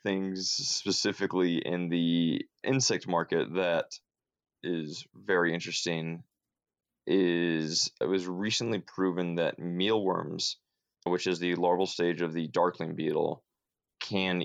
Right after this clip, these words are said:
eat styrofoam and convert it into a, like, a safe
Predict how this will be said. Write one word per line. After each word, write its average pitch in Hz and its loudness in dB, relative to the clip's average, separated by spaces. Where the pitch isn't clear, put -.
eat 87 0
styrofoam 82 0
and 78 -2
convert 87 0
it 82 -2
into 85 0
a, 80 0
like, - -6
a - -8
safe - 2